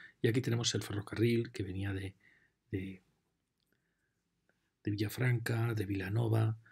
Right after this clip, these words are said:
ya se había unido el de Vilanova, aquí lo veis, y que llegaba a la estación de Sants y atravesaba Barcelona visto, en una trinchera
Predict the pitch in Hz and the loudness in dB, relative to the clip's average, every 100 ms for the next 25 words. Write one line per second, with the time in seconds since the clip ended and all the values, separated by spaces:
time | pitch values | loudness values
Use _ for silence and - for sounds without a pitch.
0 | - _ _ _ 101 - 101 98 95 98 | -20 _ _ _ -6 -4 -2 -2 -2 -2
1 | 98 95 95 95 98 123 120 - 98 107 | -4 -4 -4 -2 0 0 0 -4 -8 0
2 | 127 131 - - - - - _ - 131 | 0 2 -2 -4 -20 -20 -20 _ -6 0
3 | 117 110 104 107 107 - 107 95 - - | 2 2 0 0 -2 -2 -2 -2 -4 -4
4 | 107 95 98 160 160 123 104 104 - 156 | -4 -2 2 2 2 0 0 0 2 2
5 | 143 - 120 127 127 160 110 107 - - | 0 0 2 4 4 4 2 0 0 -4
6 | - 98 101 95 - 92 92 123 113 170 | -8 -4 -4 -4 -4 -2 2 2 4 0